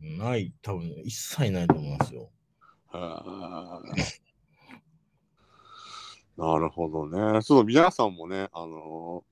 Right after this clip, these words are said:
Speaker 1: ー、兄弟姉妹エピソード何かあれば、本当ヘビーリスナーの皆さん、あの、送ってくださいよ、ちょっと。
Speaker 2: うん。
Speaker 1: ほんと。
Speaker 2: とね、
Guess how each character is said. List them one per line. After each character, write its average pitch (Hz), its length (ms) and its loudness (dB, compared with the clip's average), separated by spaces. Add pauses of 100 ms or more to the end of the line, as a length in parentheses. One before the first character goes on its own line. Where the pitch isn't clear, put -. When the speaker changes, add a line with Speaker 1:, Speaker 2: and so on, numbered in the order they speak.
(200)
Speaker 1:
ー、 - 20 -10
兄 156 220 10
弟 95 180 2
姉 80 60 -10 (160)
妹 117 220 2
エ 110 60 0
ピ 113 180 -4
ソ 87 240 -6
ー 73 100 -14
ド 73 300 -12
何 107 180 0
か 80 140 -2
あ 80 40 0
れ 78 60 -2
ば、 71 140 -8
本 101 200 -6
当 98 200 0
ヘ 127 160 2
ビ 139 140 2
ー - 20 4
リ 139 80 2
ス - 100 0
ナ 110 60 4
ー 98 40 0
の 95 60 -4
皆 107 140 -2
さ 110 100 0
ん、 104 140 -4
あ 90 140 -6
の、 82 200 -12
送 95 220 -8
っ 120 40 -8
て 127 60 -4
く 127 80 -4
だ 123 60 -2
さ 117 160 -4
い 90 40 -6
よ、 87 120 -14
ち - 180 -20
ょ - 60 -14
っ - 20 -16
と。 - 20 -20 (400)
Speaker 2:
う 82 40 -10
ん。 - 20 -8
Speaker 1:
ほ 85 140 -2
ん - 100 -8 (1080)
と。 71 200 -12 (1600)
Speaker 2:
と 110 60 -6
ね、 101 220 -4